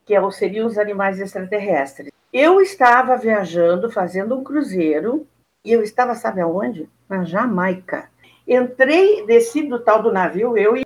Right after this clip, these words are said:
e mais umas pessoas da minha família. Descemos e fomos conhecer ali aquele lugar da Jamaica, porque não dá pra conhecer muita coisa quando tu tá de navio, mas pelo menos tu pode passear um pouquinho.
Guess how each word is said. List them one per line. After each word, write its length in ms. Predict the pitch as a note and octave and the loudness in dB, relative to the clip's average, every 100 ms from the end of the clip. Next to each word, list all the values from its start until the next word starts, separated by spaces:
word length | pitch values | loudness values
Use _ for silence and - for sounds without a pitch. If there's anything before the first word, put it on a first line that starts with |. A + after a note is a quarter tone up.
| - | -4
e 80 | A#3+ | 0
mais 260 | A#3+ C#4+ | 2 2
umas 240 | D4 D#4 D4+ | 0 -2 0
pessoas 400 | C#4+ C#4 C#4 C#4 | -2 0 0 0
da 60 | |
minha 160 | C4+ C#4 | -2 -2
família. 400 | E4 C#4 G#3+ F#3 | 0 0 0 -2
Descemos 840 | F3+ C4 B3+ - B3+ D#4 G#4+ - _ _ _ - | 0 -2 -2 0 4 4 2 -4 _ _ _ 0
e 120 | F4 | 2
fomos 320 | F4+ D#4+ F4 | 4 0 0
conhecer 580 | F4+ F#4 A4 A#4 F4+ F4+ | 0 0 -2 -4 0 2
ali 260 | F#4+ C#4+ | 2 0
aquele 360 | D4 C#4+ A#3+ A#3+ | -4 -4 -4 -2
lugar 400 | A3+ F3+ F#3 F3 | -2 2 2 2
da 80 | D#3+ | 0
Jamaica, 480 | D#3+ D3 D3 C3+ - | -2 -4 -4 -4 -10
porque 400 | - A#4 F#4 E4+ | -2 0 0 -2
não 180 | A3 | -4
dá 140 | F#3 G3 | 2 2
pra 100 | F#3+ | 2
conhecer 380 | F#3 E3 D#3+ F#3 | -4 -4 -4 -8
muita 240 | F3+ G#3 | -2 -4
coisa 280 | G#3+ G#3 F3+ | 0 0 0
quando 200 | F#3 F3 | -2 -4
tu 100 | F3+ | -2
tá 140 | F3+ | -2
de 120 | E3+ | -2
navio, 300 | F#3 A3 B3 | -2 -4 0
mas 140 | E4+ D#4+ | 0 0
pelo 100 | C4 | -2
menos 180 | C4 C#4 | -2 -6
tu 80 | |
pode 240 | C4+ A#3+ A3+ | -2 -2 0
passear 300 | A3+ A3+ A#3 | -4 -2 -4
um 60 | |
pouquinho. 360 | A3+ A#3 D#3 B2 | -2 -6 -8 -14